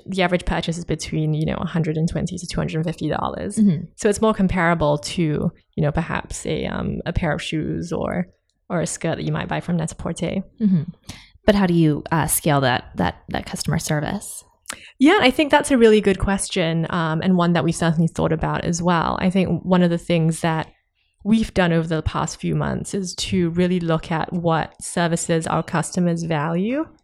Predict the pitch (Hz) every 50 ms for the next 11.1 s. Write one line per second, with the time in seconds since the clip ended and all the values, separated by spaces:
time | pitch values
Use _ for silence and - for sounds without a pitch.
0 | _ _ _ _ _ _ _ _ _ - 214 - - - 247 262 254 - - 214
1 | 202 190 175 175 185 180 - - _ _ - 196 196 196 165 - - - - 190
2 | 190 - - - 190 190 180 175 170 165 175 - 180 175 175 170 170 - - 175
3 | 170 175 - 165 160 160 160 165 165 - - _ _ _ _ _ _ _ - -
4 | - - - - 180 175 170 165 165 156 156 160 165 - - - 175 165 165 170
5 | 165 165 165 165 165 165 160 156 165 - - - - 190 - - _ _ _ _
6 | _ _ - - 208 - 202 185 202 190 175 180 175 - - - 214 202 196 185
7 | 175 156 156 - - - 175 175 175 180 175 165 165 170 - - 202 233 277 294
8 | 269 233 - - 202 170 165 165 170 180 185 175 151 160 - - 180 175 170 -
9 | 156 165 170 - 185 175 180 170 170 - - 170 170 170 165 - 170 - - -
10 | 170 165 165 - - - 170 165 160 - - - 214 190 175 170 170 - 185 214
11 | 220 -